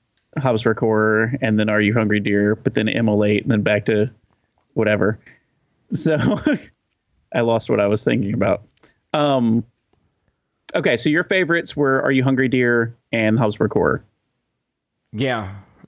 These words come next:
Speaker 2: I would say, yeah. I mean, there's really, the three that I mentioned earlier were my least favorites. Everything else I, I loved. Um,
Speaker 1: Okay.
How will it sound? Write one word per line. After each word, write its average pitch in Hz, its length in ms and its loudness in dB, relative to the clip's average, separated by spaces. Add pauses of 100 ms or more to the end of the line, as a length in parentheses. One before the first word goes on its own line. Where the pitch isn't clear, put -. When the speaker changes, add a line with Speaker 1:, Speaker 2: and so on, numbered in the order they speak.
(1120)
Speaker 2:
I 151 120 2
would 165 160 -2
say, 135 120 0
yeah. 90 380 0
I 123 200 0
mean, 127 280 0 (1000)
there's 123 240 0
really, 170 320 2 (680)
the 123 160 2
three 190 300 0
that 160 140 0
I 127 100 0
mentioned 120 420 0
earlier 95 420 0
were 90 160 0
my 85 200 0
least 85 320 -2
favorites. 80 520 -2
Everything 107 460 0
else 95 420 -2 (240)
I, 85 280 -2
I 101 160 4
loved. 80 840 -2 (800)
Um, 95 500 0
Speaker 1:
Okay. 131 180 0